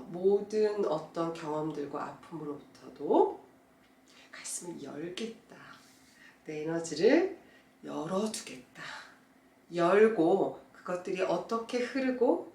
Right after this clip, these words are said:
어떻게 지나가고 어떤 일을 경험하게 되는지를 그냥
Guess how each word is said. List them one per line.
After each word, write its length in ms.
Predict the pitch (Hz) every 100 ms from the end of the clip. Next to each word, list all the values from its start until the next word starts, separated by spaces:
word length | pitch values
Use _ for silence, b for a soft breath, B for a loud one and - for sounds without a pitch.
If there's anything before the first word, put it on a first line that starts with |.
| B B B
어떻게 540 | 185 190 220 - 226
지나가고 920 | - 196 190 202 185 175 240 330 381 B B
어떤 560 | - 185 185 - 233 226
일을 260 | 196 190 190
경험하게 580 | 175 170 175 170 165
되는지를 600 | 160 151 156 - 156 262
그냥 380 | 254 302 320 -